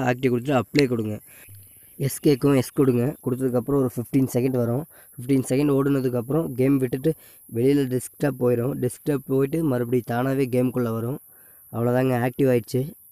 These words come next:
பாருங்க game play ரெண்டு நிமிஷம் போடுறேன், நல்லா இருக்கான்னு பாருங்க.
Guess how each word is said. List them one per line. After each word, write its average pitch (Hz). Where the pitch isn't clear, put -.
பாருங்க 120
game 135
play 135
ரெண்டு 123
நிமிஷம் 123
போடுறேன், 123
நல்லா 117
இருக்கான்னு 127
பாருங்க. 110